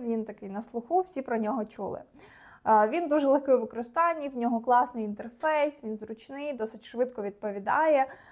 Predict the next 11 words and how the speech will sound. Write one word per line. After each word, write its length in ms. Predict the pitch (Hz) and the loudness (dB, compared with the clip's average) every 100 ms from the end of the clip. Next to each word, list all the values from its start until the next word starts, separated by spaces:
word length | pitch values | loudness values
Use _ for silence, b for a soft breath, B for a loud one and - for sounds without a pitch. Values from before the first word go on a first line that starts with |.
| B B B | B B B
Е, 460 | 220 214 208 208 208 | 6 8 6 4 2
він 160 | 277 | 0
також 260 | 277 254 262 | 2 2 0
може 320 | 240 240 240 | -2 0 0
вам 220 | 220 214 | -4 -2
перекладати 920 | 233 277 285 294 226 220 226 240 233 | 0 0 2 4 8 6 6 0 0
різні 340 | 233 240 240 233 | 0 0 2 2
тексти 560 | 220 196 202 - 285 | 4 2 2 -6 -4
на 140 | 247 226 | -2 0
різні 340 | 220 233 208 | 0 -2 -4
мови. 460 | 196 190 190 220 | -4 -6 -4 -4